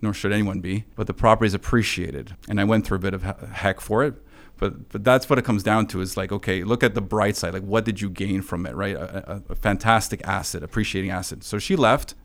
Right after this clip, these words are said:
Um, I brought in a property manager now <laughs> going forward. And she's now finding the, the tenants. I'm pretty good screening them, but I've just decided, you know what, at that point,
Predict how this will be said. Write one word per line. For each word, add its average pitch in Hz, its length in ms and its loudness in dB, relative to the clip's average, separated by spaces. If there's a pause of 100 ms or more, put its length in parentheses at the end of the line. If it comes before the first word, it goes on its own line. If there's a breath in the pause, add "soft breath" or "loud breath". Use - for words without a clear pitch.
Um, 95 420 4
I 92 80 0
brought 113 220 8
in 131 80 8
a 127 60 2
property 107 340 6
manager 104 400 2
now 104 240 2
<laughs> - 0 -
going 110 240 6
forward. 107 540 4 (400 soft breath)
And 101 120 4
she's 107 240 2
now 104 280 6 (120)
finding 101 300 4
the, 101 100 0 (240)
the 98 220 2
tenants. 98 340 0
I'm 185 80 2
pretty 220 200 8
good 143 160 8
screening 131 320 6
them, 143 100 8
but 135 100 8
I've 135 140 6
just 160 220 2
decided, 120 420 6
you 123 160 10
know 127 80 10
what, 113 160 6
at 107 60 2
that 113 180 6
point, 104 320 2